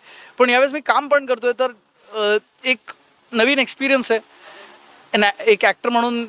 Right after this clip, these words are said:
अ, थोड्या गोष्टी तुम्हाला बंद कराव्या लागतात मेंटली, जेव्हा तुम्ही शॉट देता, तुम्ही वाचत असता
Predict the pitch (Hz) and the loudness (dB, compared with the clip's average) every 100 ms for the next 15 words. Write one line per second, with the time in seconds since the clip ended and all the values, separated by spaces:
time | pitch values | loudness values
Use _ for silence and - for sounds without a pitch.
0 | 208 214 185 214 220 208 202 233 208 208 | -4 -4 0 2 2 0 -4 -8 -2 0
1 | 208 190 196 214 202 196 175 - 185 170 | 0 0 0 2 2 2 -2 -4 -4 -4
2 | - 185 180 175 196 165 _ - - - | -14 -6 -6 -4 -8 -8 _ -20 -20 -20
3 | _ 170 196 190 196 208 190 180 170 180 | _ 2 2 2 -2 2 2 0 0 2
4 | 170 - 180 165 156 185 170 - 165 | 2 -2 -2 -2 -2 -8 -8 -4 -4